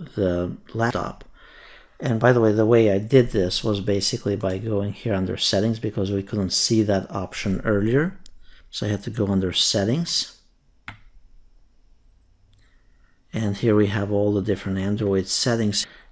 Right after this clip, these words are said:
Then I simply had to tap on Search here on the top and, uh, just entered the word mirror.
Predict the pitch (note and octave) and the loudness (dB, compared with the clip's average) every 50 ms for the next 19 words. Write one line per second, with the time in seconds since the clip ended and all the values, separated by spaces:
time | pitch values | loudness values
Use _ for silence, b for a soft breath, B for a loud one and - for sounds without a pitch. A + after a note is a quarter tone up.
0 | B - - B2 A#2+ A2 G#2+ G#2 G2+ G2+ G2 - - - A2+ A2+ - A#2 G#2 G2 | B -12 -4 0 2 4 4 4 4 2 2 2 4 2 2 2 0 -2 -2 -2
1 | A#2 G#2+ - - - - G2 F#2+ - - A2 G2+ G2+ G2+ - G#2 F#2+ F#2 - - | -2 -4 -6 -8 -8 -8 -8 -6 -4 -2 -2 -2 -2 -2 -2 -4 -2 -2 -2 -2
2 | - - B2+ A#2+ A#2+ A#2 - - - C3 B2 A2 G#2 G2 G2 G2 G2 - B2 A#2+ | -2 2 2 2 2 2 -2 -4 -2 0 0 0 0 0 -2 -2 -4 -4 -2 -2
3 | C3+ E3+ - - - - - _ _ _ _ _ _ _ _ _ b b b b | -2 -2 -4 -8 -18 -20 -20 _ _ _ _ _ _ _ _ _ b b b b
4 | b b b b b b b - - - G#2 G2+ G2 G2 G2+ G#2 G#2 G#2 - G#2+ | b b b b b b b -12 -6 -2 0 0 2 2 0 0 -2 -2 -2 -2
5 | G#2 G2 G2 G2+ A2+ B2 - A2+ - - - B2 A2+ G#2+ G#2 - G#2 G2+ G#2 - | 0 0 0 0 -2 -4 -4 -6 -6 -6 -4 -2 0 0 0 0 -2 -2 0 0
6 | G#2+ G2 G2+ A2 G2 F#2+ F#2 - - G2+ F#2+ F2+ E2+ - - - - - | 0 0 0 0 0 0 -2 -2 -4 -2 -2 -2 -2 -4 -6 -8 -10 -12